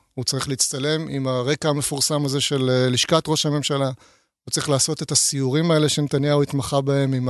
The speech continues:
המעילי האוניקלו וכולי, הוא צריך למלא את תפקיד הפרזנטור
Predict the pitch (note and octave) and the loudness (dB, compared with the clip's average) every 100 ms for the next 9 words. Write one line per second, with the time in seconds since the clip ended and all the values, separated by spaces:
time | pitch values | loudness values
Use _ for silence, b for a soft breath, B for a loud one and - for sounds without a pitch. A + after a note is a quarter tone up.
0 | A#2+ A#2+ b b b b - C#3 C#3 D3 | 0 -2 b b b b 0 2 4 6
1 | D#3 C#3+ D#3 E3 - D3 C3+ B2+ C3+ D3+ | 6 4 2 0 0 0 0 0 2 2
2 | D3+ C#3 - D3 F3+ - C3+ - b b | 2 -2 -2 0 0 0 -4 -12 b b
3 | b _ _ _ _ _ _ _ _ _ | b _ _ _ _ _ _ _ _ _
4 | _ - - D#3 D3 C#3 D3 F#3 F#3 D#3 | _ -20 -18 -4 0 4 4 4 2 -2
5 | - E3+ D#3 C#3+ C3+ C3+ F3 F3+ G3 G3+ | -2 -2 0 0 2 2 0 2 0 0